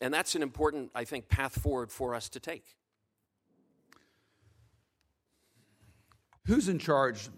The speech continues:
Speaker 2: in Burma? Is it the civilian or military?
Speaker 1: It's an excellent question.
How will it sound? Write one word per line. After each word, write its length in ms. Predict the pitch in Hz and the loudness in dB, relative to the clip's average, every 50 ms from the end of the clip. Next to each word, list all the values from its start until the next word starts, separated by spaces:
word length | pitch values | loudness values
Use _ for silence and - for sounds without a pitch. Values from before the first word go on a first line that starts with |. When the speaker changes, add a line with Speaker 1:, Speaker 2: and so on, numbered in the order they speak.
| - - 104 | -18 -12 -8
Speaker 2:
in 120 | 113 104 | -8 -6
Burma? 400 | 95 107 104 101 98 92 90 98 104 - - - - - - - - _ _ _ _ _ _ _ _ _ _ _ _ _ _ _ _ _ _ _ _ | -4 -4 -4 -4 -6 -8 -10 -12 -12 -14 -18 -18 -20 -20 -20 -20 -20 _ _ _ _ _ _ _ _ _ _ _ _ _ _ _ _ _ _ _ _
Is 200 | - 135 113 120 | -10 -10 -6 -4
it 200 | 143 127 - - | -6 -6 -4 -2
the 440 | 135 135 131 127 127 123 120 120 117 - - _ _ _ _ - - - - 226 190 - - - - - - - - - | -2 0 0 0 0 -2 -4 -6 -8 -12 -18 _ _ _ _ -20 -20 -20 -20 -20 -20 -20 -20 -20 -20 -20 -20 -20 -18 -12
civilian 640 | - - 147 117 139 165 180 185 190 190 190 180 | -8 -6 -4 0 2 2 2 2 0 -2 -4 -4
or 140 | 151 135 127 | -6 -6 -8
military? 500 | 127 127 120 113 107 104 107 101 101 101 107 - - - - - - - - - - - - - - _ _ _ _ _ _ _ _ _ _ _ _ _ _ _ - _ _ _ _ _ _ _ _ _ _ _ | -8 -8 -8 -8 -10 -10 -12 -12 -12 -14 -16 -16 -14 -12 -12 -10 -8 -8 -8 -8 -8 -12 -14 -20 -20 _ _ _ _ _ _ _ _ _ _ _ _ _ _ _ -20 _ _ _ _ _ _ _ _ _ _ _
Speaker 1:
It's 100 | - - | -14 -12
an 100 | - 117 | -6 -4
excellent 400 | 131 143 - - - 143 139 117 | -4 -4 -4 -4 -4 -4 -6 -6
question. 480 | - - 151 139 - - - 104 95 | -4 -4 -4 -4 -4 -8 -10 -12 -14